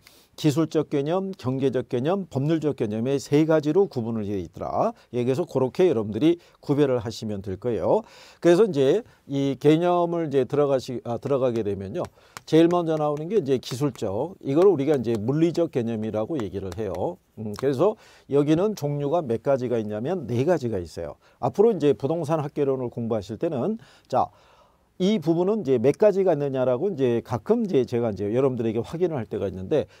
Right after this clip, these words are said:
그때 잘 모르겠으면은 네 가지를 생각하시면 돼요. 예, 그런데 네 가지가 아닌데요라고 제가 얘기를 하게 되면 하나를 더 붙여서 다섯 가지 정도 얘기하면은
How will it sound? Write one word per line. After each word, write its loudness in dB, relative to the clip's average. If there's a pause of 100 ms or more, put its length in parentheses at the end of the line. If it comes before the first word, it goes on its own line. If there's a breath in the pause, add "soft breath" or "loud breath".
(120)
그때 4
잘 2
모르겠으면은 -2
네 4
가지를 0
생각하시면 -6
돼요. -10 (360 soft breath)
예, 6
그런데 6 (300 loud breath)
네 6
가지가 2
아닌데요라고 2
제가 2
얘기를 -2
하게 -2
되면 -4
하나를 2
더 0
붙여서 -4
다섯 0
가지 0
정도 -2
얘기하면은 -4